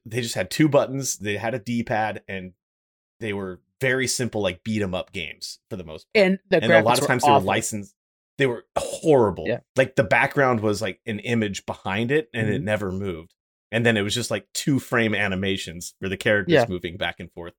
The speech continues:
Speaker 1: And they were always licensed. I think Full House even had one,
Speaker 2: Yeah.
Speaker 1: which I don't understand how that was a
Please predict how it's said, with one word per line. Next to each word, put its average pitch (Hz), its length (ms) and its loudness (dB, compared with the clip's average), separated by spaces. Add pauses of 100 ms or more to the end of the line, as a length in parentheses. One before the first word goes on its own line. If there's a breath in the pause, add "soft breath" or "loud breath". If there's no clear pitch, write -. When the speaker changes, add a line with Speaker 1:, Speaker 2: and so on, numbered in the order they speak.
(260)
Speaker 1:
And 110 80 0
they 123 40 4
were 104 120 0
always 117 340 4
licensed. 104 600 -4 (180)
I 107 60 -4
think 190 260 0
Full 160 280 2
House 120 420 0
even 95 220 -6
had 78 320 -6
one, 190 100 0
Speaker 2:
Yeah. 175 200 4
Speaker 1:
which - 200 -10
I 196 120 -6
don't 190 180 -4
understand 95 520 -4
how 90 100 0
that 85 180 -6
was - 100 -20
a 85 60 -14